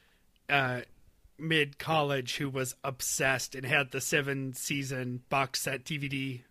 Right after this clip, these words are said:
set. And so we would just run it on a loop from one through seven and over again. And so it's Sam's first time, but we're into season six. We're into everybody moving on to their next candidates for president,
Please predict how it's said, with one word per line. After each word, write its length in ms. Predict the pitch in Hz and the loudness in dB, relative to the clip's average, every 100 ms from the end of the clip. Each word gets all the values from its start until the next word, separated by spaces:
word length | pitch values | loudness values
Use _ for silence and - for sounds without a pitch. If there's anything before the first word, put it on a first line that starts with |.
| _ _ | _ _
set. 440 | - - 151 151 - _ - - - _ - | -2 4 4 4 -4 _ -20 -20 -20 _ -4
And 180 | 156 143 | -2 4
so 160 | 156 | 4
we 120 | 147 139 | 4 2
would 120 | 135 | 0
just 180 | 135 143 | -2 0
run 180 | 139 139 | 0 2
it 80 | 135 | 0
on 140 | 135 | 0
a 60 | 143 | 2
loop 320 | 202 - - | 2 0 -8
from 220 | - 139 | -12 -4
one 180 | 143 143 | -4 -2
through 140 | 143 | -4
seven 360 | 131 156 139 135 | 0 0 0 0
and 120 | 139 | 0
over 260 | 143 143 139 | 0 0 -4
again. 340 | 131 131 127 | -2 -4 -4
And 160 | 127 127 | -6 -6
so 300 | 127 123 123 - - _ | -6 -6 -8 -14 -20 _
it's 360 | 156 131 - - | -8 -6 -8 -8
Sam's 380 | - 165 160 151 | 0 2 2 0
first 280 | 170 156 - | -2 -2 0
time, 240 | 151 139 | 0 0
but 80 | 135 | -2
we're 200 | 127 131 | -4 -6
into 300 | - 160 156 | -2 -2 0
season 340 | - 147 127 131 | -2 -2 -2 0
six. 540 | 220 220 - - - - _ _ _ _ _ _ _ 143 | 4 4 2 -2 -4 -8 _ _ _ _ _ _ _ -2
We're 100 | 151 | 2
into 220 | 160 156 | 4 6
everybody 480 | 147 160 151 151 147 | 4 2 2 2 2
moving 280 | 151 147 151 | 0 2 4
on 160 | 147 | 4
to 40 | 143 | 2
their 140 | 143 | 0
next 280 | 143 139 - | 0 0 -2
candidates 500 | - 143 143 147 - | -2 0 2 2 0
for 120 | - | -8
president, 580 | 131 202 190 190 185 | 0 2 4 2 2